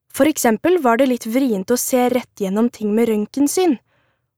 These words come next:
og Charlie øvde flittig. Neste dag dro de av sted.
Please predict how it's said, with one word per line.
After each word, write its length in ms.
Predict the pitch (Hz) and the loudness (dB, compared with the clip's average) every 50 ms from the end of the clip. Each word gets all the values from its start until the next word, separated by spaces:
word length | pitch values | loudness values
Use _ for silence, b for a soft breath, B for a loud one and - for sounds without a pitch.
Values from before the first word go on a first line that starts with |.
| _ _ _ | _ _ _
og 140 | - 208 - | -6 -6 -4
Charlie 420 | - - 202 185 180 196 240 285 - | -4 -4 -4 -4 -2 -2 -2 -2 -2
øvde 280 | - 240 202 185 196 185 | -4 -6 -6 -6 -8 -8
flittig. 380 | - - 190 - _ - 170 - _ _ _ _ _ _ _ _ _ _ _ _ _ _ _ _ _ _ _ _ _ _ _ _ _ _ _ _ _ _ _ _ _ _ _ _ _ _ _ - | -8 -10 -14 -14 _ -18 -18 -18 _ _ _ _ _ _ _ _ _ _ _ _ _ _ _ _ _ _ _ _ _ _ _ _ _ _ _ _ _ _ _ _ _ _ _ _ _ _ _ 0
Neste 320 | 339 359 - - - 339 285 | 0 0 0 0 0 0 4
dag 240 | 311 311 320 311 277 233 214 | 4 4 4 4 2 -2 -2
dro 180 | - 208 196 196 | -2 -2 0 0
de 120 | 208 202 | 0 0
av 80 | 202 - | -2 -2
sted. 240 | - - 196 180 | -6 -8 -8 -10